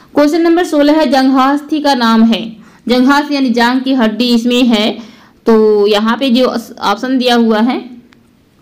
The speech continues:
तो दोस्तों यहाँ पे फी-, यहाँ पे, अ, टिबिया जो है ये निचले पैर में है, टिबिया फिबुला।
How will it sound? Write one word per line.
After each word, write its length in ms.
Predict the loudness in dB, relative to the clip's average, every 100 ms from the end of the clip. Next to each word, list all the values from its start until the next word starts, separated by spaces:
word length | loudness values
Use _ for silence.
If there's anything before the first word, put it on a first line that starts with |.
| _ _ -20 _ _ -20 -20 -20 _
तो 180 | 2 4
दोस्तों 320 | 2 0 0
यहाँ 240 | 0 0
पे 100 | -2
फी-, 600 | -4 -2 0 2 0 -2 -8 -14 -20 _ _ _ _ _ _ _ _ _ _ _ _ _ _ _ _ _ _ _ _ _ _ _ -20 -20 _ _ 0
यहाँ 180 | 0 2
पे, 100 | 0
अ, 380 | 2 4 4 2
टिबिया 340 | 2 2 4 2
जो 160 | 2
है 380 | 0 0 -2 -4
ये 160 | -4 -4
निचले 380 | 0 2 2 0
पैर 280 | -2 0 0
में 180 | 2 2
है, 260 | 0 -2
टिबिया 340 | -2 0 2 0
फिबुला। 440 | -2 -2 0 -2